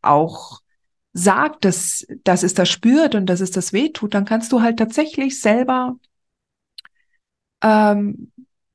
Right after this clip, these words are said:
das so steuern, dass du dem Kind auch zeigst,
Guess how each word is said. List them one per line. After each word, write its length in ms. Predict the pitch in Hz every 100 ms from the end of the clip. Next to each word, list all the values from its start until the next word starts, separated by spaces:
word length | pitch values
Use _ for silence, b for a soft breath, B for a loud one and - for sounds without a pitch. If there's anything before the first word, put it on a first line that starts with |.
| - _ -
das 220 | 220 226
so 160 | 240
steuern, 640 | 269 - 214 208 208 214 202
dass 300 | 196 196 -
du 460 | 214 208 208 208
dem 340 | 202 208 208 208
Kind 440 | - 208 214 208
auch 400 | 185 190 202 202 -
zeigst, 680 | - 190 170 202 202 -